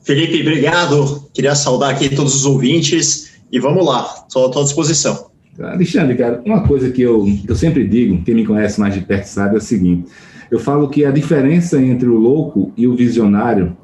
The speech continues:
Speaker 2: é apenas o sucesso. Ou seja, se o cara deu certo, o cara é um visionário. Se o cara deu errado, o cara, aquele maluco, aquele doido, eu não disse que ele ia dar errado mesmo, né? Você hoje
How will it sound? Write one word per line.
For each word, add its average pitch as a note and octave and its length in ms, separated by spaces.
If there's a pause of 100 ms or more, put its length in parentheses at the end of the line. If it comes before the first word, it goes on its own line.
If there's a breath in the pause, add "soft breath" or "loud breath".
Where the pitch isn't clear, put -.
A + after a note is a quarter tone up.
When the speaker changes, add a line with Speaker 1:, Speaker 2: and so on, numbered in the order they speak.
Speaker 2:
é A2+ 80
apenas B2 500
o A#2+ 60
sucesso. F2 720 (400 soft breath)
Ou F3 80
seja, B2+ 300
se D3 100
o F3 100
cara F#3 540
deu D#3+ 240
certo, D3 720
o C3+ 100
cara D#3 280
é A3+ 40
um A#3+ 100
visionário. F2+ 720 (260 soft breath)
Se - 140
o F#3 40
cara A3 220
deu D#3+ 200
errado, A#2 760
o D#3+ 160
cara, F3+ 420
aquele D#3 220
maluco, D3 600
aquele C#3 220
doido, C#3 260
eu C3 60
não C3+ 100
disse E3+ 180
que D#3 60
ele A#2+ 100
ia A2 100
dar G#2 120
errado B2 300
mesmo, B2 320 (360 loud breath)
né? A#2 360 (240 loud breath)
Você F#3+ 320
hoje A3 580